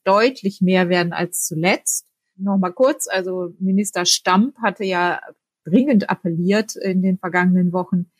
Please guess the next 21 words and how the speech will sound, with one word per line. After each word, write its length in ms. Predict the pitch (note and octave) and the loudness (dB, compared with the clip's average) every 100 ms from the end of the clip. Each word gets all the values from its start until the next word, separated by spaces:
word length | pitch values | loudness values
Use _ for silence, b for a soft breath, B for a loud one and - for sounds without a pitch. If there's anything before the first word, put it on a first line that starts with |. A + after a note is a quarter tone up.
| _ - | _ -12
die 60 | F#3+ | -4
Kinder 360 | A3 F#3+ F3 | 2 4 2
zu 160 | - E3 | -4 -4
Hause 340 | F3+ A#3+ C4 | 0 2 0
zu 120 | C4 B3 | -4 -6
betreuen. 640 | B3+ - A#3 B3 C4 C4 | -6 -2 0 2 0 -2
Das 280 | G3 F#3+ - F3+ | -2 -2 -4 0
haben 320 | F#3 F#3 F3+ | 2 2 0
auch 260 | E3 E3 _ | -2 -4 _
zwei 440 | - F#3 F#3+ A#3+ C4 | -6 0 2 2 0
Drittel 380 | F3 G3+ G#3+ | -2 -2 0
der 220 | F#3 E3+ E3+ | 0 0 0
Eltern 380 | F3 F3+ E3+ | 0 0 -2
befolgt, 680 | E3 - E3+ F3 E4+ - - - | -4 -4 0 2 2 -2 -20 -6
also 280 | F3+ F3 E3+ | -6 -6 -6
wirklich 520 | F#3 - G3+ - - _ _ | -6 -2 -4 -4 -14 _ _
im 180 | F3+ E3+ | -8 -4
Landesschnitt 720 | E3+ F#3+ A#3+ A3+ - G#3 G#3 - | 2 4 4 2 0 0 0 -6
ein 160 | F3+ | -4
großer 420 | F3 G3 C4 B3+ | -2 2 2 2
Erfolg, 760 | F#3 E3 - D#3+ D3+ F3 F3+ | 0 -2 -4 -4 -2 -4 -6